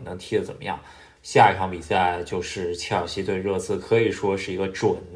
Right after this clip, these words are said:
真丝大战了吧，这个我感觉一触即发。这场比赛热刺这么一个大比分啊，这个把一个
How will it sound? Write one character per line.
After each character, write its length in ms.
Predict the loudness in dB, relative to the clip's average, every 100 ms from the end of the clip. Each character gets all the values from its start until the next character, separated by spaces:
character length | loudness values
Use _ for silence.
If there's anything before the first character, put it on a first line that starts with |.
| -14 -16 -20 -20 _
真 180 | -4 -2
丝 220 | -2 -2
大 180 | -2 0
战 200 | 4 4
了 100 | 4
吧， 140 | -6 -10
这 140 | -8
个 80 | -2
我 360 | -2 -2 -4 -8 -14 _ -12
感 120 | -10
觉 60 |
一 140 | -6 -6
触 260 | -4 -2
即 160 | -2 -4
发。 240 | -8 -10 -12 -8
这 160 | 2
场 180 | 2 2
比 80 | -2
赛 220 | -2 0
热 200 | 2 0
刺 240 | 0 -4 -6
这 140 | -6
么 120 | -6
一 140 | -8 -6
个 400 | -6 -4 -6 -10 -16 _ _
大 160 | -4 -4
比 80 | -8
分 180 | -10 -4 -2
啊， 180 | -4 -8
这 120 | -10 -8
个 220 | -6 -6
把 160 | -6 -6
一 120 | -10
个 60 | -14